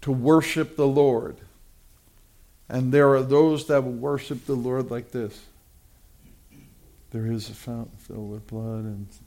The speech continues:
sinners plunge beneath the flood and lose it." And no one worships God.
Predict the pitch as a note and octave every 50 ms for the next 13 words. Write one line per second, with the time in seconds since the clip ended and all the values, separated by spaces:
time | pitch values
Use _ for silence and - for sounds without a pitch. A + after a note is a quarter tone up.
0 | _ - - - - - - C3 B2 B2 A#2 A2+ - - - C3 B2 A#2+ A2+ G#2+
1 | - A2+ A2 A2+ A2+ A2+ A2 - - G#2+ - - A2+ A2+ A#2 A#2+ A#2 A#2 A2+ G#2+
2 | G2 G2 G#2+ - - - - A2 G#2+ G#2 G#2 G#2+ - - - - - - - -
3 | - - - A#2+ A2+ A2+ A2 G#2+ - - - - - - - B2 B2 C3 B2+ B2+
4 | B2 A#2+ A2+ G2 A2 A#2 A2+ A2 A2 A2 - - - - - - - - - A2
5 | - - - A#2+ - - - - C#2+ C#2 - - - - - - - - - -
6 | - - - - - - - - - - _ _ _ - A#2+ G2+ F#2 -